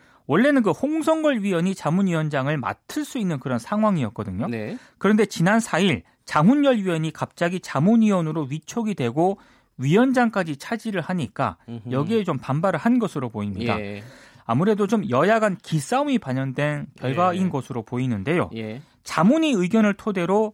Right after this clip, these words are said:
Speaker 1: 국회 윤리특위가 최종 징계 수위를 결정하게 돼 있는 만큼
Speaker 2: 네.
Speaker 1: 뭐 쟁탈전 성격이 좀 있는 것 같습니다.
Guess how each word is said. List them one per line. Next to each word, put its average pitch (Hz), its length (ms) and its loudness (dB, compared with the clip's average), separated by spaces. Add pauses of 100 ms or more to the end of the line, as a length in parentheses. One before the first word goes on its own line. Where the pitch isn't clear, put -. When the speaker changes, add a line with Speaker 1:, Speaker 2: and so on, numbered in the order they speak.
(140)
Speaker 1:
국회 208 260 0
윤리특위가 170 800 0
최종 254 420 0
징계 160 400 0
수위를 233 380 -2
결정하게 147 560 -4
돼 151 180 -4
있는 170 220 -2
만큼 120 540 -2
Speaker 2:
네. 117 340 -8 (160)
Speaker 1:
뭐 123 100 -10
쟁탈전 226 720 0
성격이 156 400 -6
좀 127 140 -6
있는 165 240 -2
것 147 100 -2
같습니다. 95 520 -8